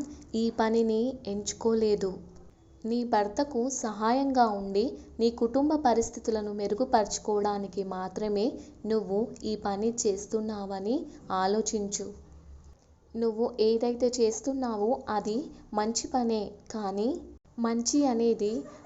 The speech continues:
నమ్మకం కలిగించుకోవడానికి సమయం అయితే పడుతుంది కదా. చెడు ప్రచారం సమాజంలోకి వెళ్ళినంత త్వరగా మంచి వెళ్ళదు కదమ్మా. అందువల్ల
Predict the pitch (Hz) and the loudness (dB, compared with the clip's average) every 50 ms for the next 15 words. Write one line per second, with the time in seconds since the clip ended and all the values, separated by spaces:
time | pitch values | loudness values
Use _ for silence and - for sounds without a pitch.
0 | - 240 233 226 220 226 247 269 262 294 277 269 254 247 220 208 208 202 233 240 | -2 2 2 4 4 4 2 0 2 2 0 2 2 4 4 4 4 4 2 0
1 | 226 - - 240 233 226 226 214 208 202 202 202 - 208 233 302 - - - - | 0 2 2 4 4 4 2 0 -2 -4 -4 -2 0 0 0 0 -2 -6 -12 -18
2 | - - - - - - - - - 226 202 202 220 233 240 254 262 233 208 208 | -20 -20 -20 -20 -20 -20 -10 -4 -2 -2 0 2 2 2 2 2 0 -2 0 2
3 | - 226 226 - 208 202 202 196 - 226 220 214 208 208 214 202 196 202 220 269 | 2 2 4 4 2 0 2 2 0 2 2 2 2 2 2 2 4 4 2 2
4 | - - - - - - - - - - - - - - 262 233 233 277 294 294 | 0 -4 -10 -16 -20 -20 -20 -20 -20 -20 -14 -4 2 6 8 8 8 6 4 4
5 | 302 285 285 - 285 247 233 226 226 233 240 277 294 - - - - - - 233 | 4 4 6 4 4 4 4 4 2 2 2 0 -2 -4 -10 -14 -6 0 2 2
6 | 214 220 226 240 269 262 277 277 262 247 240 233 220 214 208 - 220 220 233 269 | 2 2 2 2 2 4 4 2 2 4 4 4 4 4 2 0 -2 0 0 0
7 | 285 - - - - - 220 220 220 220 233 233 226 226 220 220 220 214 214 - | -2 -4 -10 -8 0 4 4 6 6 6 6 6 4 2 0 0 -2 0 2 4
8 | 220 208 208 214 214 214 220 214 220 269 - - - - - - - - _ _ | 4 6 6 6 6 4 2 0 0 -2 -4 -6 -12 -18 -20 -20 -20 -20 _ _
9 | _ _ - 214 208 208 208 208 208 - - 240 226 214 220 233 220 214 202 196 | _ _ -10 -6 -6 -4 -6 -4 -4 -2 -2 0 0 -2 -2 -2 -2 -2 0 2
10 | 202 214 220 240 226 - 202 202 202 190 185 196 196 196 196 196 202 - - - | 2 2 2 2 0 0 -2 -2 -2 -4 -6 -8 -8 -8 -10 -12 -14 -20 -20 -10
11 | - - 220 214 214 220 220 214 214 208 202 202 | -6 -4 -2 2 4 4 4 6 6 8 8 10